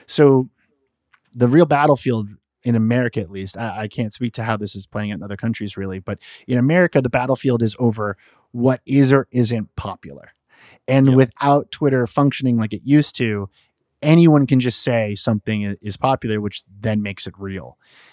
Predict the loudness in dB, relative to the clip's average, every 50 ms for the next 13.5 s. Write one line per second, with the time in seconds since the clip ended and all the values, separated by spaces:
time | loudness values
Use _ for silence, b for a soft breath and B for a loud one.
0 | b b b -2 0 2 2 4 2 2 2 2 2 2 2 2 -2 -4 -6 -8
1 | -10 -12 _ _ -4 -2 -2 0 2 4 6 6 6 4 4 -2 -2 0 2 2
2 | 2 4 6 4 4 4 2 0 0 0 0 0 -2 0 0 -2 -4 -6 -6 -6
3 | -6 -4 -2 -2 -2 0 0 0 -2 -2 -2 -4 -4 -2 -4 -4 -6 -8 -10 -10
4 | _ -10 -8 -6 -6 -8 -8 -12 -18 -20 -20 _ B B B B B B _ -4
5 | -4 -4 -6 -6 -2 0 0 0 2 2 2 2 2 0 -2 -2 -2 -2 -2 -4
6 | -6 -8 _ _ _ _ _ _ _ _ _ _ _ 2 2 2 2 2 0 0
7 | -2 -6 -8 -12 -12 -12 -18 -20 _ _ -8 -6 -4 -2 -4 -4 -4 0 2 2
8 | 2 0 -2 -2 0 2 4 4 2 2 2 0 0 2 0 -2 -2 -2 -6 -8
9 | -2 0 0 2 2 2 2 2 2 0 0 -2 -2 -2 -2 -4 -6 -8 _ _
10 | _ _ _ -6 -4 -4 -4 -6 -8 -16 -20 _ _ _ -10 -8 -8 -8 -10 -12
11 | -16 _ B B B -12 -12 -12 -14 -16 _ _ _ _ _ _ _ _ _ _
12 | _ _ 0 0 2 4 2 2 2 2 -2 -4 -2 0 -2 -2 0 -2 -4 -4
13 | -8 _ -16 -10 -6 -4 -2 -2 -4 -6